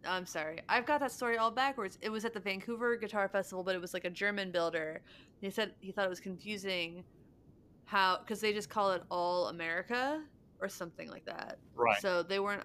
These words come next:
Speaker 1: uh, they didn't understand why Americans call themselves America and Americans when it's all North America and it's all South America, so it's all America.
Speaker 2: Right.
Speaker 1: And then the Canadians understood,
Speaker 2: And
Speaker 1: like, "Well, it's
Speaker 2: Central
Speaker 1: the United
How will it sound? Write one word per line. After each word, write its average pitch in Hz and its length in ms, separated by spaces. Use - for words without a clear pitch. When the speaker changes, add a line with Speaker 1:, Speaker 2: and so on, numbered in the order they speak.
Speaker 1:
uh, 196 100
they 214 120
didn't 220 160
understand 202 420
why 180 200
Americans 175 580
call 165 240
themselves 165 520
America 156 800
and 180 100
Americans 180 960
when 190 200
it's 180 140
all 233 240
North 190 300
America 160 720
and 190 120
it's 175 140
all 208 140
South 269 300
America, 185 400
so 175 100
it's 180 80
all 180 120
America. 180 760
Speaker 2:
Right. 104 240
Speaker 1:
And 208 80
then 214 100
the 214 60
Canadians 202 520
understood, 196 420
Speaker 2:
And 190 80
Speaker 1:
like, 190 160
"Well, 202 120
it's 226 100
Speaker 2:
Central 214 40
Speaker 1:
the 214 80
United 202 100